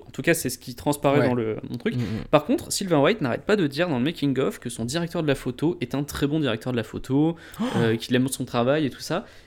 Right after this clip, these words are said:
Speaker 1: Et alors, soit il a vraiment des goûts de chiottes, soit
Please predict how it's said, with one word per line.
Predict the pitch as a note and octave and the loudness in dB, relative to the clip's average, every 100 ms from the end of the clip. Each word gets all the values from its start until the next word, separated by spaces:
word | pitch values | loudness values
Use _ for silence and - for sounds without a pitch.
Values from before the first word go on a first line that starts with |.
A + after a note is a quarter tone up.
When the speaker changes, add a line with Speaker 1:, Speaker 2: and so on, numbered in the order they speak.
| - - | -20 -4
Speaker 1:
Et | A#2 | 0
alors, | A#2 G#2+ | 0 0
soit | - G#3 | 0 4
il | E3+ | 4
a | A#2+ | 4
vraiment | C#3 F3 | 2 2
des | D3+ | 2
goûts | C3 | 0
de | A#2+ | -4
chiottes, | - F#3+ - - | -2 -2 -2 -8
soit | - - C#3+ C#3+ A#3+ | -6 -2 4 4 4